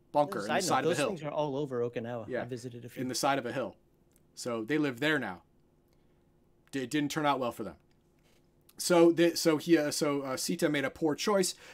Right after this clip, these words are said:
Speaker 1: because he was felt pushed into it, pressured to leave by her. She was subconsciously, I, I, I do give her the benefit of the doubt,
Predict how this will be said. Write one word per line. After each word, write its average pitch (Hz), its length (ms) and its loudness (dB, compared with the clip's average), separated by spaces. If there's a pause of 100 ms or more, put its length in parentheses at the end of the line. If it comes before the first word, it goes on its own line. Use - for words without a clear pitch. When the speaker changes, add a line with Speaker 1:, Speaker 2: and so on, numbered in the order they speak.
(120)
Speaker 1:
because 156 400 2
he - 160 -6
was 147 240 -2
felt 165 340 0
pushed 175 260 2
into 175 280 2
it, 139 200 -2
pressured 156 480 2 (440)
to 170 120 0
leave 160 460 2 (280)
by 151 180 6
her. 202 300 2 (580)
She - 180 -2
was 165 180 8
subconsciously, 175 840 2 (180)
I, 135 160 -2
I, 196 320 8
I 165 200 8
do 190 280 4
give 185 180 4
her 190 60 4
the 165 80 2
benefit 175 280 4
of - 40 -6
the 160 60 6
doubt, 151 280 4